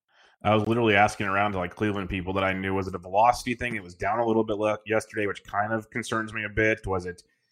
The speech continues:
like, I don't know. I, I'm wondering if there's any stories out there, 'cause it was weird. He was really good to start the year. In the last two or three starts, have been a little sketchy. So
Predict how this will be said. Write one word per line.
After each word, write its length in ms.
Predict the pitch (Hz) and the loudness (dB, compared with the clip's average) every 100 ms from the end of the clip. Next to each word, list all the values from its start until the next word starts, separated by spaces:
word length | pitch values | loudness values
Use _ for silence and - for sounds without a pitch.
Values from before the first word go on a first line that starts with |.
| _ | _
like, 180 | - 92 | -4 2
I 100 | 101 | 4
don't 120 | 113 | 6
know. 100 | 113 | 6
I, 120 | 101 98 | 6 4
I'm 240 | 101 104 | 2 0
wondering 260 | 104 120 104 | 2 2 2
if 20 | |
there's 100 | 104 | 2
any 120 | 101 | 0
stories 440 | - 117 117 113 | 0 4 6 6
out 140 | 110 110 _ _ - | 6 4 _ _ 0
there, 140 | 110 | 2
'cause 200 | 104 104 | 2 0
it 60 | 101 | 0
was 140 | 92 | 0
weird. 260 | 95 127 117 | 2 4 4
He 60 | 95 | 2
was 200 | 85 - 110 | -2 -6 0
really 200 | 123 123 | 2 4
good 140 | 117 | 2
to 80 | 110 | 0
start 280 | - 117 113 | 2 0 2
the 60 | 113 | 2
year. 100 | 113 | 2
In 60 | |
the 40 | 110 | 2
last 180 | 113 | 0
two 120 | - 120 | 2 0
or 40 | |
three 140 | 117 | 2
starts, 320 | 107 117 127 104 | 0 2 2 0
have 60 | |
been 100 | 104 | -2
a 80 | 101 | 2
little 220 | 123 127 | 2 2
sketchy. 480 | - 131 127 - 101 | 2 0 0 0 -4
So 320 | - 101 98 | 2 4 4